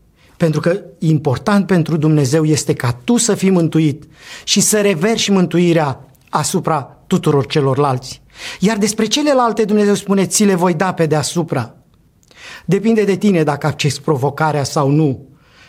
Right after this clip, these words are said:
Avram, cu greu, a acceptat această provocare și a ieșit.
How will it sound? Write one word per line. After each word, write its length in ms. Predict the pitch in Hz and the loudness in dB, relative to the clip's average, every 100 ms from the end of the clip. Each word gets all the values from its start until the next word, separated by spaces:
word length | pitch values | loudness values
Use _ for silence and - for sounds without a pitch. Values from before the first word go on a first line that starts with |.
| _ | _
Avram, 540 | - 151 208 240 151 - - _ _ _ _ _ | -4 0 0 0 -2 -6 -20 _ _ _ _ _
cu 120 | 180 | -2
greu, 460 | 127 180 190 135 120 - - - | 2 2 2 0 -6 -18 -20 -6
a 100 | 175 | -4
acceptat 600 | 170 175 165 175 175 - - | -2 -4 -4 -2 -4 -6 -8
această 460 | 160 156 151 - | -4 0 -2 0
provocare 800 | 160 156 135 139 165 160 139 127 - - - - | -2 -2 -2 -2 0 0 0 -4 -10 -20 -20 -10
și 160 | - 214 | 0 2
a 40 | |
ieșit. 600 | 208 - 208 170 - | 2 2 0 -2 -6